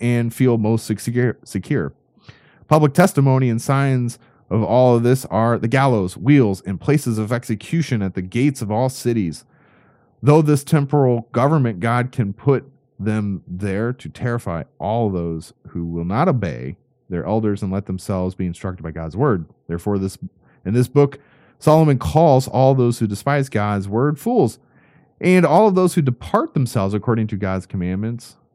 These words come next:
wise, deport themselves according to God's commandments wise.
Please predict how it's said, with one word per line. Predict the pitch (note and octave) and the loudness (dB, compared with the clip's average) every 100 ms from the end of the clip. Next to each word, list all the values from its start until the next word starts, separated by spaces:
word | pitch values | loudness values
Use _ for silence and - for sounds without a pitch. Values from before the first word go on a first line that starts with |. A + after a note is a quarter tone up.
| - | -16
wise, | G2 C3+ A#2 D2 - F#2 | -8 -6 -4 -6 -8 -8
deport | G2+ A2 - D#3+ C#3+ | -4 -2 2 0 0
themselves | G2+ F#2 - F2 E2 | -4 -6 -4 -4 -4
according | F#2 - G2+ F#2 | -6 -4 -4 -4
to | F2+ | -4
God's | F2 F2+ | -2 -4
commandments | - F2 D#2+ D#2+ E2+ | -6 -6 -4 -6 -4
wise. | G#2+ F2 D2 | -2 -2 -4